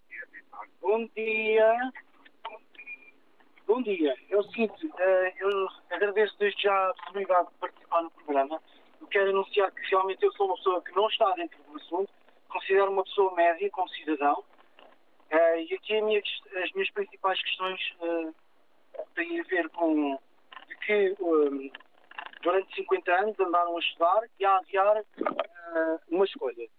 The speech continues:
Entretanto, querem, um, eh, efetuar uma escolha a pensar no, no, no, portanto, em, a curto prazo. Eh, estão-se a importar com uma diferença de dois anos,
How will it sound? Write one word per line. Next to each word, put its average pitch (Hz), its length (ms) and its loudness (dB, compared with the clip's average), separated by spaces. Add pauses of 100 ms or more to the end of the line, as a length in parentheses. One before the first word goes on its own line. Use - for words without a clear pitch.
(720)
Entretanto, 233 480 -2 (120)
querem, 226 380 4 (120)
um, 220 240 0 (100)
eh, 190 360 6 (440)
efetuar 220 400 2
uma 220 160 2
escolha 240 460 2
a - 20 -8
pensar 226 460 0 (180)
no, 247 380 2 (180)
no, 427 460 4 (560)
no, 190 720 -2 (280)
portanto, 190 520 -2
em, 180 120 0 (260)
a 185 40 -6
curto - 260 -4
prazo. 180 320 2 (1080)
Eh, 147 680 4 (1080)
estão-se 185 300 0
a 202 40 4
importar 196 440 0
com - 100 -6
uma 190 140 2
diferença 185 500 -2
de - 100 -12
dois 147 220 0
anos, 226 320 0